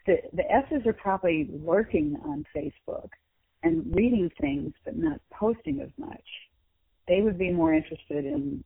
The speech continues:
in what other people are doing, maybe commenting. Um, the D's, uh, probably don't have a lot of time for Facebook. Um, the D's may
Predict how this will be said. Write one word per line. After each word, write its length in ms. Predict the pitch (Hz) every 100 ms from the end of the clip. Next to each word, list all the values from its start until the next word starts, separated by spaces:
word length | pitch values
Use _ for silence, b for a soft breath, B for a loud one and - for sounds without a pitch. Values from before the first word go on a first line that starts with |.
| _
in 160 | - 170
what 140 | 160
other 200 | 156 165
people 360 | 165 175 165 160
are 100 | 147
doing, 540 | 151 151 151 151 147 - _ _ _
maybe 280 | 170 180 190 -
commenting. 720 | 165 156 165 175 202 196 226 240 _ _ _ _ _ _
Um, 400 | 165 156 156 - - - - _ _
the 80 | 180
D's, 460 | 165 208 226 233 214 _ _ _ _ -
uh, 480 | 214 214 208 202 196 - -
probably 300 | 262 269 226
don't 180 | 208
have 140 | 202 190
a 60 |
lot 200 | 180 170
of 100 | 151 -
time 260 | 156 156
for 120 | - 165
Facebook. 460 | 156 156 - 165 170 _ _ _ _ _ _ _ _ - 214 - -
Um, 420 | 170 160 151 156 151 -
the 80 | 165
D's 340 | 190 196 190
may 280 | 190 175 -